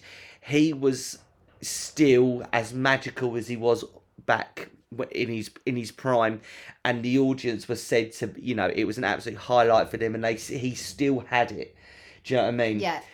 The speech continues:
Speaker 1: He still had, and that's, and I think that goes for a lot of people. If you've got it, you've got it.
Speaker 2: Yeah,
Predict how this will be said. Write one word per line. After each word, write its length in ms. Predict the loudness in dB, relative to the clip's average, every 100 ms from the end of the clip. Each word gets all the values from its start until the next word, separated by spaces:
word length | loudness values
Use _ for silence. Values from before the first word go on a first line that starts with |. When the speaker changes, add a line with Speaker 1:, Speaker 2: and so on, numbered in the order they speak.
| -18 -8
Speaker 1:
He 120 | -6
still 280 | -4 -2 0
had, 140 | 0 2
and 80 |
that's, 180 | 4 4
and 140 | 4 4
I 80 |
think 220 | 4 2 2
that 180 | 4
goes 200 | 6 6
for 100 | 6
a 60 | 4
lot 160 | 4 4
of 100 | 2
people. 340 | 0 0 -2
If 160 | -2 -2
you've 160 | 4
got 200 | 8 10
it, 160 | 8 4
you've 140 | 0
got 220 | 4 4
it. 120 | 4 -2
Speaker 2:
Yeah, 220 | -4